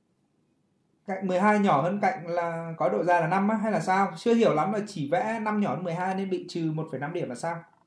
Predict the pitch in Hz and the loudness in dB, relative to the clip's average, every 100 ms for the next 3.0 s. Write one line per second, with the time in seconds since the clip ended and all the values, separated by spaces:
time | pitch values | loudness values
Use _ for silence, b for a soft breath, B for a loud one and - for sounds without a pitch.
0 | _ - 175 151 104 - _ _ _ _ | _ -10 -6 -6 -6 -14 _ _ _ _
1 | _ _ _ _ _ _ _ _ _ _ | _ _ _ _ _ _ _ _ _ _
2 | _ 156 180 190 180 180 202 190 185 | _ 0 2 4 4 4 -2 -4 -10